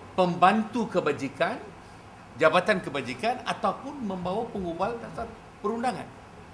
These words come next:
Ah, ini telah menjadi isu yang begitu diperdebatkan tadi.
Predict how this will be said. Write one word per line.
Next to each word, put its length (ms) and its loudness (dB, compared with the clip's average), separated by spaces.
Ah, 160 -2
ini 320 2
telah 240 -2
menjadi 300 -6
isu 260 -8
yang 160 -6
begitu 480 -6
diperdebatkan 640 -4
tadi. 200 -8